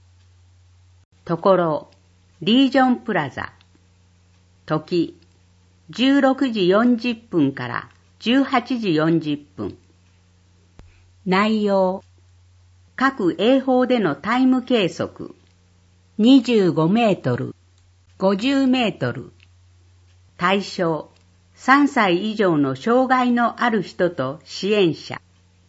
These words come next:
申し込み、問い合わせ先、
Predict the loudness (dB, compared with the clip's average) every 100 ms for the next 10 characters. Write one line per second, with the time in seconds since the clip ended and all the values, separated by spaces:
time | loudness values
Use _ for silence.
0 | _ _ _ _ _ _ _ 0 2 2
1 | -2 -6 -2 -2 0 -2 -4 -18 _ _
2 | _ _ _ -2 0 2 0 -2 -4 -8
3 | -8 -12 -10 -12 -14